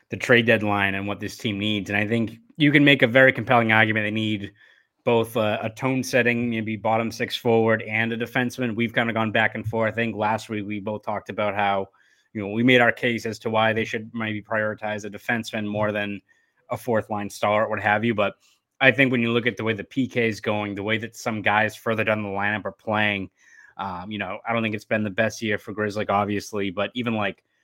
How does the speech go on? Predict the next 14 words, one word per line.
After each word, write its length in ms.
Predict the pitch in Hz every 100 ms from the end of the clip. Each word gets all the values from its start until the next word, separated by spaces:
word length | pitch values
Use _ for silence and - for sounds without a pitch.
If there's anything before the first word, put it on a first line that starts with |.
| _ _ _
Forbort, 520 | 127 143 113 101 95
who 160 | 117
was 180 | 104 90
really, 380 | 92 131 202 190
really 220 | 160 147
strong 380 | 120 - 120 117
at 60 | 104
the 60 |
start 220 | - 110 110
of 60 |
this 140 | 98 101
year. 100 | 95
We 120 | 120
all, 180 | 143